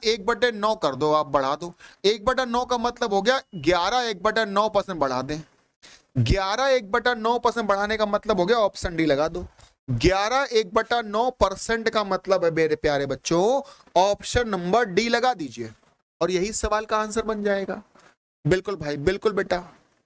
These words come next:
है ना? बिल्कुल भाई, ऐसा कर सकते हो, वरना सौ मान लो ना, सौ किलो सामान में से बचा नब्बे किलो,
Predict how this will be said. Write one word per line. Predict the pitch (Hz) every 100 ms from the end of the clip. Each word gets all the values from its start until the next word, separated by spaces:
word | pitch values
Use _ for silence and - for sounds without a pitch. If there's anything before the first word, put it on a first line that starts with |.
| -
है | 185
ना? | 240 - _ _ -
बिल्कुल | 156 214 220
भाई, | 208
ऐसा | 233 220
कर | 247
सकते | 220 220 226
हो, | 220
वरना | 233
सौ | 196 - 233
मान | 240 170
लो | 143 147
ना, | 208 240 135 - _ -
सौ | - - 233 254 254 - -
किलो | 233 240
सामान | 233 208 214 220
में | 220
से | 220 233
बचा | 202 233 220
नब्बे | 220 202 254
किलो, | 269 240 226